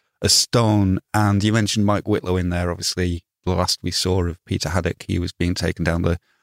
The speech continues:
tunnel on a stretcher. He's out for the season, and the left back curse has struck not only him, but Glyn Snowdin,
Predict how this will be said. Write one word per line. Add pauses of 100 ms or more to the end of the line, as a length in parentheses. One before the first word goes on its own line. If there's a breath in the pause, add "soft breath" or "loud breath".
(160)
tunnel
on
a
stretcher.
He's (140)
out (200)
for
the
season,
and
the (420)
left (160)
back (140)
curse (380)
has
struck (260)
not
only
him,
but
Glyn
Snowdin,